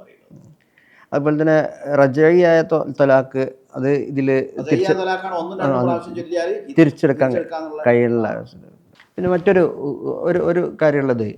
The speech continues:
Speaker 2: ത്വലാഖിൻ്റെ, നമ്മൾ വിവാഹത്തിൻ്റെ കാര്യം നേരത്തെ ചർച്ച ചെയ്തപ്പോൾ പറഞ്ഞു സാക്ഷികൾ നിർബന്ധമാണെന്ന്. അതുപോലെ തന്നെ ഈ ത്വലാഖിൻ്റെ കാര്യത്തിലും സാക്ഷികൾ നിർബന്ധമാണോ?
Speaker 1: സാക്ഷികൾ നിർബന്ധമാണെന്ന് പണ്ഡിതന്മാർ ചിലർ അഭിപ്രായപ്പെട്ടിട്ടുണ്ട്. കാരണം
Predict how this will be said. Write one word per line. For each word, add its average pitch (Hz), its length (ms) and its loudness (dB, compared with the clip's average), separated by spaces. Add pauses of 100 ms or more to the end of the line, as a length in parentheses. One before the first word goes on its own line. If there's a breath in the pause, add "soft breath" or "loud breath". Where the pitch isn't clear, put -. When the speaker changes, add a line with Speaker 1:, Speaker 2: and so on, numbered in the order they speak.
(200)
Speaker 2:
ത്വലാഖിൻ്റെ, 147 600 4 (100)
നമ്മൾ 143 160 2 (120)
വിവാഹത്തിൻ്റെ 165 580 4
കാര്യം 156 280 4
നേരത്തെ 143 280 -2
ചർച്ച 143 200 -6
ചെയ്തപ്പോൾ 135 340 -2
പറഞ്ഞു 123 240 -2 (120)
സാക്ഷികൾ 120 540 -2
നിർബന്ധമാണെന്ന്. 110 560 -4 (360 soft breath)
അതുപോലെ 147 300 2
തന്നെ 160 180 2
ഈ 156 120 -2
ത്വലാഖിൻ്റെ 151 640 2
കാര്യത്തിലും 143 420 -2 (180)
സാക്ഷികൾ 127 520 -4 (100)
നിർബന്ധമാണോ? 120 500 -4 (300)
Speaker 1:
സാക്ഷികൾ 180 540 0 (140)
നിർബന്ധമാണെന്ന് 170 840 -2
പണ്ഡിതന്മാർ 143 580 -4
ചിലർ 131 260 -4
അഭിപ്രായപ്പെട്ടിട്ടുണ്ട്. 107 920 -8 (120)
കാരണം 120 200 -10